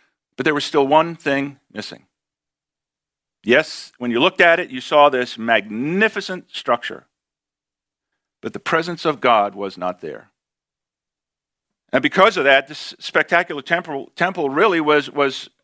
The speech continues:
nothing much more than a nicely assembled pile of stones and wood and gold. And so in chapter eight,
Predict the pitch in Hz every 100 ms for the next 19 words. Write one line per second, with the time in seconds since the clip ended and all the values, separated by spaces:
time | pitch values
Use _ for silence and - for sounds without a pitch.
0 | _ - 147 170 170 143 156 147 151 175
1 | 147 135 131 _ _ _ - 113 143 165
2 | 165 151 135 170 165 147 127 - 156 151
3 | 139 110 - 156 165 170 160 113 113 147
4 | 151 - - 127 117 104 90 - _ _
5 | _ _ _ _ _ _ _ _ _ _
6 | _ _ - 151 - 165 156 151 151 156
7 | 139 - 185 185 190 185 - 190 175 -
8 | -